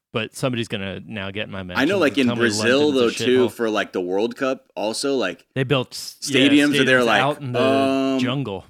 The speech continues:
Speaker 2: Yeah, and, like, you could have, like, a kid's birthday there for, like, three hundred bucks.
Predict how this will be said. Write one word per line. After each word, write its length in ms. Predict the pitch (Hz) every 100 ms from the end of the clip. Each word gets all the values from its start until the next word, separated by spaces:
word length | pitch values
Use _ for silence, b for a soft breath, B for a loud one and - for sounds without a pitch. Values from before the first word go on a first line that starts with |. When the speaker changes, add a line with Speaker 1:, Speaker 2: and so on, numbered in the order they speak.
| -
Speaker 2:
Yeah, 120 | 147
and, 100 | 131
like, 140 | 113
you 80 | 120
could 140 | 185 147
have, 200 | 139 120
like, 180 | 113 -
a 80 | 104
kid's 300 | - 127 92
birthday 400 | 101 107 135 131
there 160 | 135
for, 80 | 120
like, 140 | 104 -
three 100 | 95
hundred 200 | 90 82
bucks. 360 | 78 - -